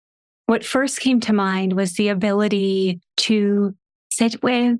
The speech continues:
make space for, give name to, engage with sorrow, suffering, pain.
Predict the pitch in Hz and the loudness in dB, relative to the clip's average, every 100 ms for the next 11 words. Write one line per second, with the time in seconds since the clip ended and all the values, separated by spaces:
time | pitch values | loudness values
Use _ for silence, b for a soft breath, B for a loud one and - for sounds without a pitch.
0 | - 254 202 185 - - 220 214 208 - | -2 0 2 0 -4 -4 0 0 -2 -8
1 | - 220 - - 226 220 - _ - 220 | -4 -4 -2 -4 -2 -2 -6 _ 0 2
2 | 180 196 196 202 208 208 - 220 226 226 | 4 2 4 4 4 2 0 -2 0 0
3 | 214 214 _ _ _ 226 214 190 208 214 | -2 -4 _ _ _ 2 2 2 2 2
4 | 196 214 - - 196 196 196 - _ _ | 0 -2 -2 -2 -2 -4 -6 -8 _ _
5 | - - 254 247 277 - - 226 - _ | -10 -4 -2 0 0 -2 -4 -6 -8 _
6 | - - 240 - 214 226 226 214 247 233 | -6 -4 -2 -2 -2 0 -2 0 0 2
7 | 214 190 190 180 | 2 2 0 -2